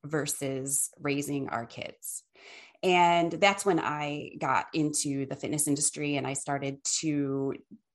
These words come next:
uh, teach fitness classes where our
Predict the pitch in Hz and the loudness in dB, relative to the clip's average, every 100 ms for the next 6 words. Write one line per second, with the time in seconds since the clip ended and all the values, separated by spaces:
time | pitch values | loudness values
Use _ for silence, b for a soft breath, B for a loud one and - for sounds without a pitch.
0 | - 156 139 - - 226 220 - - 190 | -4 -4 -2 -6 -4 -2 0 -2 0 2
1 | 190 - 139 113 - 151 160 143 - 139 | 2 2 0 -2 -4 -6 -2 0 0 0
2 | 135 | -4